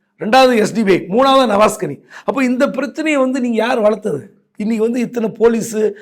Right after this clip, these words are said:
இத்தனை போய் மூவாயிரம் பேர், நாலாயிரம் பேர் போராடுறாங்க தினந்தோறும். இப்படியே போனா ரெண்டாயிரத்தி இருபத்தி ஆறு எலெக்ஷன் வரைக்கும் திமுகவுக்கு நெருக்கடி வரும். சின்ன சின்ன பிரச்சனையை பாஜக ஊதி பெரிதாக்கும். ஆர் எஸ் எஸ் பத்தி அவங்களுக்கு நல்லா தெரியும்.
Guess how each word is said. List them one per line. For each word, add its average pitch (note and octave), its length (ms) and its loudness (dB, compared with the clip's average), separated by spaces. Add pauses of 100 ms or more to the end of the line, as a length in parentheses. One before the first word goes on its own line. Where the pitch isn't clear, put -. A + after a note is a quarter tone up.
(120)
இத்தனை A3 300 -4
போய் A3+ 120 4
மூவாயிரம் G#3 400 2
பேர், A#3 100 2
நாலாயிரம் G3 420 2
பேர் G3+ 160 2
போராடுறாங்க G3 400 2
தினந்தோறும். G3+ 480 -2 (460)
இப்படியே G#3 280 2
போனா F3+ 500 -8 (260)
ரெண்டாயிரத்தி A3 580 2
இருபத்தி G3+ 400 -4
ஆறு F3 200 2
எலெக்ஷன் G#3+ 320 -2
வரைக்கும் F#3+ 380 -8
திமுகவுக்கு G3 440 -4
நெருக்கடி F#3+ 360 -4
வரும். D#3+ 220 -8 (800)
சின்ன A3+ 240 0
சின்ன A3+ 260 -2
பிரச்சனையை G#3 480 -4
பாஜக G3+ 460 0
ஊதி G3+ 220 -4
பெரிதாக்கும். F#3+ 480 -6
ஆர் G3 240 2
எஸ் A3 140 -2
எஸ் G3+ 180 -6
பத்தி G3 240 -8
அவங்களுக்கு F#3+ 320 -2
நல்லா G#3+ 160 0
தெரியும். - 440 -10